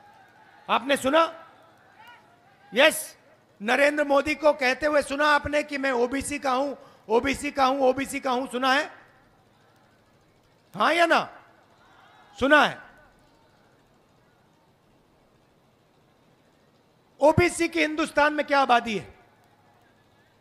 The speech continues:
कोई बता सकता है? कितने हैं हिंदुस्तान में ओबीसी?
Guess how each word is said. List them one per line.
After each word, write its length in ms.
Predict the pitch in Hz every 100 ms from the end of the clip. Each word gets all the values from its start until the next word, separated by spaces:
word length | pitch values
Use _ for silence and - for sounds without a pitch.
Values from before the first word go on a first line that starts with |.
| _ _ _ -
कोई 120 | 269
बता 240 | 247 269
सकता 340 | 269 294 - 339
है? 220 | 254 - - - _ _ _ _ _ _ _ _ _ _ _ _ -
कितने 320 | 285 320 330
हैं 160 | 294 311
हिंदुस्तान 540 | 302 311 294 285 285
में 100 | 285
ओबीसी? 420 | 269 262 262 233